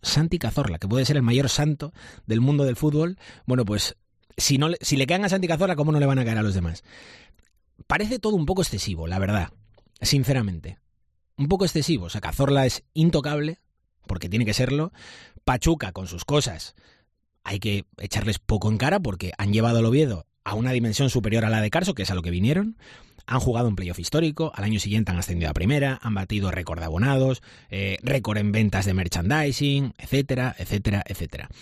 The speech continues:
Y luego están poniendo el dinero. Es verdad que este año están, eh, tomando decisiones polémicas, que también la Primera División le pilla de nuevo a todos y a ellos también.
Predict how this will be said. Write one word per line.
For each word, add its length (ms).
Y 60
luego 100
están 160
poniendo 240
el 60
dinero. 300
Es 100
verdad 180
que 60
este 120
año 120
están, 300
eh, 140
tomando 280
decisiones 420
polémicas, 520
que 340
también 220
la 80
Primera 260
División 380
le 80
pilla 200
de 60
nuevo 200
a 60
todos 360
y 80
a 60
ellos 180
también. 360